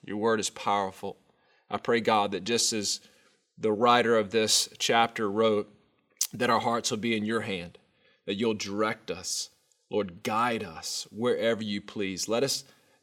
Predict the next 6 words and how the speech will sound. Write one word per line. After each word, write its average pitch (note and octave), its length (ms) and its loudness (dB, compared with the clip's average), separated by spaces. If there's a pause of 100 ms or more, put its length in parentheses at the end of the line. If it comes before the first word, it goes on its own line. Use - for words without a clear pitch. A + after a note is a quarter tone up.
not A2+ 420 4
live B2 400 4
with G#2 280 0 (120)
anxious B2 540 0
thoughts - 580 0
of G#2 340 0